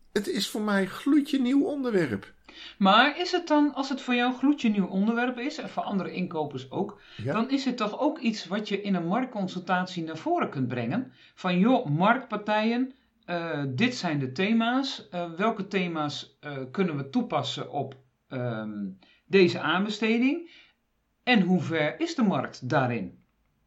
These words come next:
Speaker 1: Nou, je geeft een briljante voorzet.
Speaker 2: Oeh, wat fijn.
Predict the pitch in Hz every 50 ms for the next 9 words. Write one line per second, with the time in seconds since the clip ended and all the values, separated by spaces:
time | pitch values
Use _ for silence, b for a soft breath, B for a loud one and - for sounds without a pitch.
0 | _ _ _ _ _ _ _ 190 196 165 - - - - - - _ 127 135 175
1 | 190 - - - 190 202 202 202 - - - 135 143 139 151 160 165 165 165 180
2 | 190 202 196 - 151 - 123 101 101 95 - 85 85 - - - B B B B
3 | B B - 480 480 466 427 359 320 262 196 220 233 - - - - 107 98 101
4 | 95